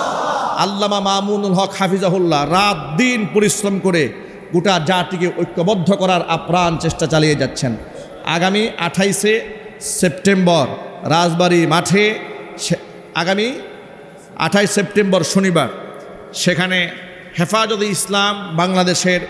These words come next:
এমনকি বৈষম্য বিরোধী ছাত্র আন্দোলনের শহীদদের রুহেদ মাগফিরাত কামনায় দোয়া আয়োজন হবে, এমনকি গোটা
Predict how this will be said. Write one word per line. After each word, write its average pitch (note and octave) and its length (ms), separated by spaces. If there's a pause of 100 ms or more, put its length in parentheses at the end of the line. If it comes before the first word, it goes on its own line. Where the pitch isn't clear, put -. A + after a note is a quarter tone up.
(120)
এমনকি G3 400
বৈষম্য A3 520
বিরোধী F#3+ 440 (840)
ছাত্র A3+ 340
আন্দোলনের A3+ 560 (580)
শহীদদের A3 1040 (480)
রুহেদ G#3 360
মাগফিরাত G3 480
কামনায় F#3 340
দোয়া F#3 220
আয়োজন G3 280
হবে, G3+ 280 (480)
এমনকি A#3 380
গোটা G#3 380